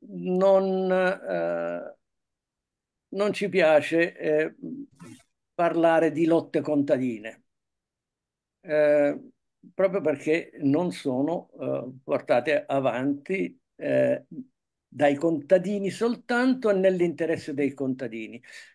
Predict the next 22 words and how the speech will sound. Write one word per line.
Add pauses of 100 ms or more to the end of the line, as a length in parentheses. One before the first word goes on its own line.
(280)
E
nemmeno
tanto
sono
lotte,
sono
state
delle
giaccherie
in
qualche
modo,
insomma,
eh, (480)
eh,
anche,
eh,
nel
modo,
eh,
in
cui